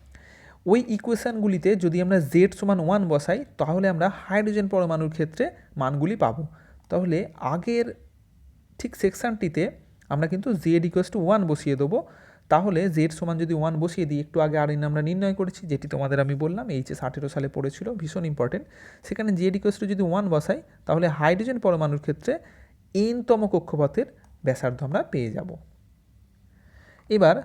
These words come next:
হাইড্রোজেন পরমাণুর যে এনতম কক্ষপথের ব্যাসার্ধ, সেখানে দেখো অনেকগুলি কনস্ট্যান্ট আছে।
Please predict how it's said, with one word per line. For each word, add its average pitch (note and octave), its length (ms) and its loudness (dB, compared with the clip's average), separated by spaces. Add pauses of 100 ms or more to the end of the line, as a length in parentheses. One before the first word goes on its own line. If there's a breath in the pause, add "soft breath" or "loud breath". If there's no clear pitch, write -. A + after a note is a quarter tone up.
(100)
হাইড্রোজেন A3 440 0
পরমাণুর A3+ 480 -2
যে A3+ 240 -4
এনতম G3 440 0
কক্ষপথের F#3 480 0
ব্যাসার্ধ, C#3+ 500 2
সেখানে G#3 360 -6
দেখো G#3+ 180 -2
অনেকগুলি G3+ 340 -2
কনস্ট্যান্ট D3 460 0
আছে। - 280 -4